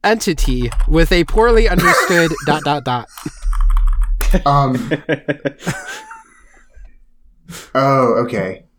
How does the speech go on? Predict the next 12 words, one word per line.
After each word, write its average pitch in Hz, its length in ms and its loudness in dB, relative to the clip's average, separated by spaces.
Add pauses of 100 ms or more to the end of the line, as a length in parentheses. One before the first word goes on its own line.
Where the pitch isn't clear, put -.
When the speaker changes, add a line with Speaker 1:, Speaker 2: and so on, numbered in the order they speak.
(140)
Speaker 2:
No, 113 140 -2
I, 113 160 2
I - 140 -2
looked 127 240 0
it 95 80 -4
up. 92 300 -10 (1500)
It's - 460 -6
Speaker 1:
What 120 180 -6
is, 117 160 -4 (960)
is 165 140 0
it 190 80 0
horrifying? 185 580 0